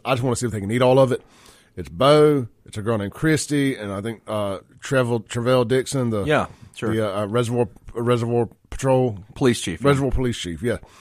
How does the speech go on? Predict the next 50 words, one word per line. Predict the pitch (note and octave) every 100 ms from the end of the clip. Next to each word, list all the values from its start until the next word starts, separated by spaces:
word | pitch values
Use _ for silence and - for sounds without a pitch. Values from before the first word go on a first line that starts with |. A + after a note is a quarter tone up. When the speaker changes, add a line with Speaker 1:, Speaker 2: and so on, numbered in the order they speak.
| - - -
Speaker 1:
They're, | A#2+ B2
they're, | A#2 A#2
I | A2
guess | A#2
they're | B2
doing, | A#2 A2
like, | G#2
a |
challenge, | - B2 B2+ C#3 B2 - _ _
Speaker 2:
Mm. | A2+ G#2 F2 _ -
Speaker 1:
and | A2+ A2+ _ _ -
that | D3 C4
would | C4
be |
fun | D3+ D#3 C3+
to |
go | A2+
watch. | G#2 A2 F2 - -
So | - D3 B2 - _ _ _ _ -
I'm | G#3+
think, | F#3 D3+
I'm | G3
planning | - D3+ D#3+ C3+
on | A#2 G#2+
being | B2+ A2
there, | F2 D2+ - _ _ _ _ _ _
uh, | A2+ A2 G#2+
just, | D#3 D#3
just | C#3 D#3+
to | -
kinda | D#3 A2+ D2+ _ - - -
get | B2 E3
some | C#3
footage | - D3+ C#3 G#2+
of | A2
that. | A#2
I | C#3+
may | D#3+
go | C#3
live | A#2+ A2 A#2 G#2+ G#2
on | G#2
the, | G2 G#2
uh, | G2+
Save | - B2+
Jackson | G#2+ A#2+ G#2 G#2+
Facebook | - A#2+ A2+ A#2+ A2+
or | G2+
TikTok | D3 - C3 A2+ A2
or | A2+ F#2+ _ - _ _
something. | - C#3 A#2+ A2 F2+